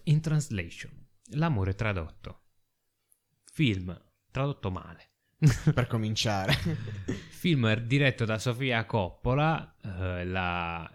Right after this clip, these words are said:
Speaker 1: figlia di Martin Scorsese. <laughs>
Speaker 2: No. <laughs> Ma come?
Speaker 1: La figlia di Francis Ford Coppola, eh, ed è, ehm, diretto nel duemilatré.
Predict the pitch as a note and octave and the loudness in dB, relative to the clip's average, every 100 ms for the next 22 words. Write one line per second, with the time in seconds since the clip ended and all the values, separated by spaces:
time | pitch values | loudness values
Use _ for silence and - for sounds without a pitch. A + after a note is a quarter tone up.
0 | - - - A#2 F#2+ F2+ E2+ E2 E2 E2 | -20 -14 -4 -4 -2 -2 -4 -6 -8 -10
1 | F#2 F#2+ F2+ F#2 - _ _ - G#2+ G2 | -10 -6 -6 -6 -14 _ _ -2 -2 -2
2 | G#2 F2+ - F2+ - F2+ F#2+ C#3+ - - | -6 -6 -8 -8 -6 -4 0 0 0 2
3 | - F#3 - G3 F#3 F3+ F3+ - - D4 | 6 8 8 4 6 4 4 0 -6 -6
4 | - - C4+ - - - - - F3 D#3 | -8 -12 -16 -20 -20 -20 -20 -8 0 2
5 | - D#3+ E3 - E3+ E3 B2+ D3+ D#3 E3 | 4 6 6 6 6 6 6 2 2 0
6 | - G2+ - B2 C#3+ D3 C3 A2+ A2 C#3 | 0 -4 2 4 8 8 6 4 2 2
7 | C3 B2+ G#2+ - A2+ G#2 - A2+ F2+ - | 2 2 -4 2 2 2 -2 0 0 0
8 | D3 E3 E3 - B2+ B2 A#2 A#2 A#2+ A#2+ | 0 0 -2 2 4 4 4 0 -2 -4
9 | - - A2 A#2+ F3 E3 D3 C#3+ C3+ C3 | -8 -6 -2 4 6 6 4 2 2 0
10 | C3+ F#3 A2 - C#3 B2+ C#3+ D3+ A2 G2 | 2 4 4 4 2 4 6 6 6 2
11 | F#2+ E2 - | 0 -6 -8